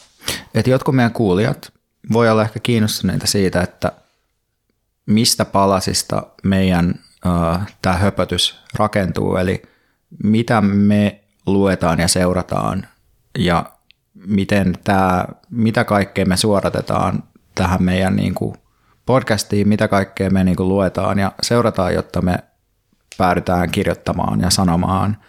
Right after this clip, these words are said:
ja tekemään niitä asioita, mitä me tehdään. Niin mä ajattelin, että mä voisin niinku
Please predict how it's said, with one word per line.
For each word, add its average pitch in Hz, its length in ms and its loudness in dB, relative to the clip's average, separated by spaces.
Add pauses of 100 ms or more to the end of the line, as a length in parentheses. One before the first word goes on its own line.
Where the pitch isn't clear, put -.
(680)
ja 85 60 -4
tekemään 87 400 0
niitä 85 180 0
asioita, - 260 -2
mitä - 120 -2
me 101 100 -2
tehdään. 92 420 -2
Niin 104 80 2
mä 107 80 4
ajattelin, 110 240 0
että 107 120 0
mä 104 60 4
voisin 101 280 2
niinku 98 320 -2